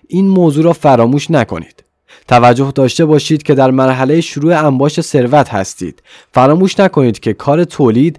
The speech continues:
بسته‌بندی و بازاریابی کالاهای مورد نیاز شما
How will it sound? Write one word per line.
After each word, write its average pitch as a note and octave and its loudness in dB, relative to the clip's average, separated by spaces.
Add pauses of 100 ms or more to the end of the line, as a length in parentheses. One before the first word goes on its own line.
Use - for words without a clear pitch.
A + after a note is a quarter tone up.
(240)
بسته‌بندی A2 0
و D#3 2
بازاریابی C3 2
کالاهای C#3 0
مورد C3 -2
نیاز A2 -2
شما C3 2